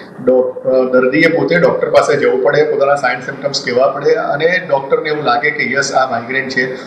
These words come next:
પછી એની સારવાર સ્ટાર્ટ કરવી જોઈએ. જો કેટલાક કેસની અંદર જો માઇગ્રેન ના હોય તો એવા કેસની અંદર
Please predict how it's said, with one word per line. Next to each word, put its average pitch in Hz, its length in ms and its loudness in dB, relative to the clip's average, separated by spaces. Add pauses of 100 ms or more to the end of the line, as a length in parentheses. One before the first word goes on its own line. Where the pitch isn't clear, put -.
(260)
પછી 143 240 2
એની 156 160 6
સારવાર 135 380 4
સ્ટાર્ટ - 440 0
કરવી 113 220 0
જોઈએ. 101 340 -10 (480)
જો 147 160 6 (720)
કેટલાક 165 380 4
કેસની 175 380 0
અંદર 151 420 2
જો 170 160 0
માઇગ્રેન 143 520 2
ના 127 120 2
હોય 139 260 2
તો 170 680 0
એવા 151 200 2
કેસની 156 360 -4
અંદર 156 580 0